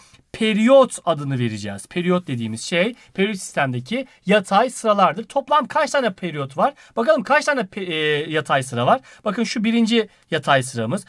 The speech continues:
şu iki, şu üç, şu dört, şu beş, şu altı, şu yedi,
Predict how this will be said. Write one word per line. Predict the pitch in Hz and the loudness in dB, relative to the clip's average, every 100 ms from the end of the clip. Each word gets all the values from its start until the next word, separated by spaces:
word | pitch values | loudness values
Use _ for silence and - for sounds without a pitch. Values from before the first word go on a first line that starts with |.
| _ | _
şu | - 233 | -12 -6
iki, | 208 - 139 139 - _ | -6 -4 -4 -4 -10 _
şu | - - | -10 -4
üç, | 262 190 196 - _ _ | 0 0 0 -10 _ _
şu | - 254 180 | -8 -4 2
dört, | 156 214 - _ | 4 2 -2 _
şu | - 254 | -8 -2
beş, | 180 202 240 _ | 2 2 0 _
şu | - - 247 | -12 0 4
altı, | 208 185 254 | 4 4 -2
şu | 220 254 | -8 -4
yedi, | 226 170 254 | -2 -2 -4